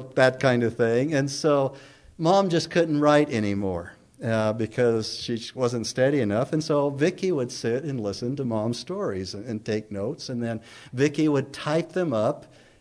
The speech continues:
and then send them to, to the, to the aunts. And, uh, they shared their stories, and they shared their stories with Mom. And after Mom passed away, Vicki put these books in,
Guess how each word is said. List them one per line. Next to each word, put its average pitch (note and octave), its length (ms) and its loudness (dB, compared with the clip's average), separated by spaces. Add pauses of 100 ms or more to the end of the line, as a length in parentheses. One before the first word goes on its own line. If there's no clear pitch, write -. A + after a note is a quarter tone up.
and C3+ 240 2
then D3+ 200 2
send D3 440 0
them D3+ 300 -2 (100)
to, D3+ 200 2
to D#3 240 0
the, D#3 240 2 (180)
to D#3+ 140 0
the D#3+ 200 2
aunts. E3+ 560 -6 (720)
And, B2+ 480 4
uh, B2 180 6
they C3+ 200 4
shared D#3 520 8
their D#3 120 6
stories, E3 640 2
and C#3+ 320 -2
they D3 140 4
shared D#3+ 320 0
their D#3+ 140 2
stories D3 520 2
with D3 180 2
Mom. E3+ 320 -2
And A#2 180 0 (300)
after E3 300 6
Mom D3+ 280 8
passed D3+ 360 4
away, E3+ 360 4
Vicki F#3+ 300 -2
put D#3+ 280 -2
these D3 260 0
books C#3 600 0
in, C3 280 -2